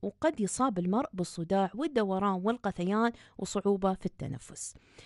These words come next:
آه، عشان ستيف في البداية ال-، الناس اللي ما تتعود بداية على الصيام، في ناس وايد تقولك أول فترة صيام أو أول يوم، ثاني يوم، نحس بصداع بعد، يعني، بعد مرور، يعني، أربع، خمس ساعات من الصيام،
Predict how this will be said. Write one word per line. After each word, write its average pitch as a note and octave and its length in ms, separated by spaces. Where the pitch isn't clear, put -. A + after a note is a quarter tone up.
آه، F3 300
عشان A3+ 220
ستيف C#4 500
في - 120
البداية F#3 760
ال-، E3 580
الناس G#3+ 320
اللي C4 120
ما F#3+ 160
تتعود A#3 640
بداية F3+ 400
على E3+ 140
الصيام، E3 400
في G#3+ 140
ناس A#3+ 240
وايد A#3 160
تقولك A3+ 360
أول A3+ 320
فترة G3 340
صيام G#3 360
أو E3+ 180
أول G3+ 280
يوم، F#3 200
ثاني G3 360
يوم، G3 180
نحس - 320
بصداع F#3+ 580
بعد، E3+ 380
يعني، E3 320
بعد G3 260
مرور، F#3+ 480
يعني، E3 520
أربع، F3 280
خمس - 460
ساعات E3 340
من D#3+ 100
الصيام، E3+ 400